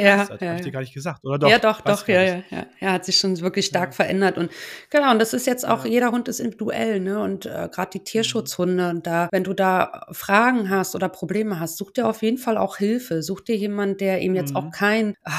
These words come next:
Speaker 2: hier Pauschal-Checkliste X Y Z-Training anbietet. Äh, das, das
Speaker 1: Nee.
Speaker 2: funktioniert halt nicht, ne? Ähm, ich, es gibt viele
Speaker 1: Nee.
Speaker 2: Hunde, da würde ich mit Grenzen setzen anfangen oder wie bei meinem Labrador
Speaker 1: Mhm.
Speaker 2: eben mit dem Wort Nein, ne? <laughs> Also das war bei dem halt
Speaker 1: Mhm.
Speaker 2: wichtig.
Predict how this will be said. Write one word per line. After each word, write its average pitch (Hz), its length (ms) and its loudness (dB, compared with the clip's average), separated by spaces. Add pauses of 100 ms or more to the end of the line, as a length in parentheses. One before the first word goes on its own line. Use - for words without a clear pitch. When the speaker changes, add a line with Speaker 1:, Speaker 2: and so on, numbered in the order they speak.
(100)
Speaker 2:
hier 202 160 4
Pauschal-Checkliste 202 1700 2
X - 240 -6
Y 196 460 0
Z-Training 190 840 0
anbietet. 214 720 0 (320)
Äh, - 120 -6
das, 190 220 -4
das 202 140 -2
Speaker 1:
Nee. - 60 -8
Speaker 2:
funktioniert 226 640 -2
halt - 200 -4
nicht, - 240 -8
ne? 233 280 -4
Ähm, 170 300 -6
ich, - 180 -8
es 190 160 -6
gibt 247 200 -2
viele 277 300 4
Speaker 1:
Nee. 240 40 4
Speaker 2:
Hunde, 247 200 2
da 208 160 2
würde 220 120 0
ich 220 100 -2
mit 202 200 -4
Grenzen 240 520 0
setzen 135 440 -2
anfangen 143 580 -2
oder 139 340 0
wie 139 120 -2
bei 127 140 0
meinem 156 200 0
Labrador 196 500 0
Speaker 1:
Mhm. 147 60 -2
Speaker 2:
eben 151 140 -2
mit 143 160 -2
dem 143 180 -2
Wort 139 220 -2
Nein, 185 520 0 (160)
ne? 190 260 -4
<laughs> - 0 -
Also - 280 -2 (100)
das - 280 -4
war - 120 -4
bei 160 120 4
dem 151 280 -2
halt 131 180 0
Speaker 1:
Mhm. 123 40 -12
Speaker 2:
wichtig. 277 480 0